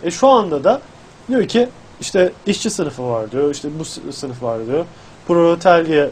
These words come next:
sınıfı var diyor. E, bu sınıf burjuvaziyi ezerek, ya bunlar arasında çalışarak yine gelişme bu sayede sağlanacak diyor ve, e, sosyal adalet sağlayacağız diyor. Neden sosyal adalet sağlamamız gerekiyor diyor?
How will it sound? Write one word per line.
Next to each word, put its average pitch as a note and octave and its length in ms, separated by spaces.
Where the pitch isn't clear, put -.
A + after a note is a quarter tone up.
sınıfı C3+ 440
var A2+ 340
diyor. A#3 260
E, D3+ 180
bu C4 100
sınıf B3+ 320
burjuvaziyi A3 840
ezerek, D#3+ 460
ya D#3+ 120
bunlar G3+ 220
arasında F#3 420
çalışarak A3+ 560
yine A#3 180
gelişme G#3+ 540
bu C#4 60
sayede D#3+ 500
sağlanacak B2+ 580
diyor C3 120
ve, G3+ 160
e, D#3 120
sosyal G#3+ 420
adalet F#3 380
sağlayacağız B2+ 640
diyor. B2+ 120
Neden B3+ 240
sosyal A3 360
adalet D#3 380
sağlamamız C#3+ 500
gerekiyor C3+ 440
diyor? C4+ 180